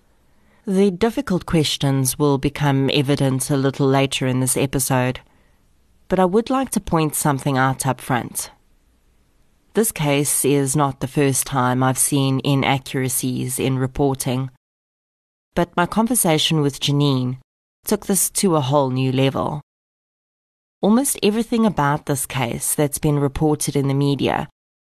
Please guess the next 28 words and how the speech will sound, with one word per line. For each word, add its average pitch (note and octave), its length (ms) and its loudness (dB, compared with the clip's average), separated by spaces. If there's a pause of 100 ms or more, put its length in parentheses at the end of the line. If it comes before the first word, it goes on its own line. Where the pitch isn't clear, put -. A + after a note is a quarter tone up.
(120)
is F3+ 220 0
either F3 380 2
incorrect F#3 880 0 (420)
or E3+ 180 2
a E3+ 60 2
twisted D#3+ 480 -2
version C3+ 380 0
of B2+ 160 -4
the B2+ 80 -4
truth. - 540 -4 (1000)
And D#3+ 240 2
while C#3+ 400 4
ordinarily C3+ 920 2
that C3+ 240 0
may C#3+ 140 2
not C#3 220 0
make C3+ 260 -2
a C3+ 40 -8
huge C3 420 -2
difference, - 640 -2 (800)
in F3+ 100 2
this A3+ 220 2
case, - 500 -6 (540)
it's - 200 -2
made C#3 300 2
an C3 220 0
enormous C#3 680 2
difference. - 680 -6